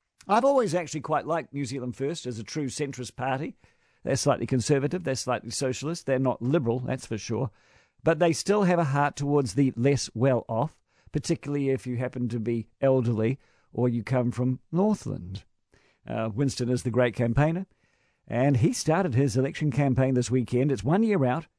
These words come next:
and he started it on the second anniversary of the coalition he helped form. And doing that, his role as kingmaker rubs people up the wrong way. They don't like that.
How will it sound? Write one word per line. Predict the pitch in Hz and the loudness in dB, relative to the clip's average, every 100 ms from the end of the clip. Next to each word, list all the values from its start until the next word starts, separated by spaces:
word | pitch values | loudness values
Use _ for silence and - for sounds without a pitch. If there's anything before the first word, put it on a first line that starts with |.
| _ _ | _ _
and | - | -4
he | 120 | -2
started | - 170 208 165 | 0 0 2 2
it | 117 113 _ _ | 0 -4 _ _
on | 123 | -4
the | 117 | -2
second | 123 - 208 - 233 190 - | -2 0 0 0 0 -2 -2
anniversary | 160 151 107 123 117 117 110 117 _ _ | 0 0 2 0 0 0 0 -2 _ _
of | - 120 | -2 0
the | 110 | 0
coalition | 101 190 233 151 110 110 107 - _ | 2 4 4 2 -2 -4 -4 -8 _
he | - 160 170 - | 0 2 2 -2
helped | 131 127 - | -4 -4 -4
form. | 113 101 92 - _ _ _ _ _ _ _ _ _ - | -6 -4 -8 -16 _ _ _ _ _ _ _ _ _ -6
And | 135 143 135 | -2 0 0
doing | 117 202 226 | 2 4 4
that, | 123 - | 0 0
his | 165 147 | 0 2
role | 143 196 | 2 2
as | 175 - | 0 0
kingmaker | 170 165 131 120 120 - _ | -2 0 0 0 -4 -6 _
rubs | 107 120 160 - | -4 -2 0 -2
people | - 117 117 | -2 0 0
up | 113 | -2
the | - | 0
wrong | 110 110 101 | 2 2 0
way. | 104 107 92 - _ _ _ _ _ - | 0 -2 -6 -12 _ _ _ _ _ -4
They | 135 185 | 2 4
don't | 180 139 | 2 0
like | 117 101 | -4 -6
that. | 110 107 | -6 -6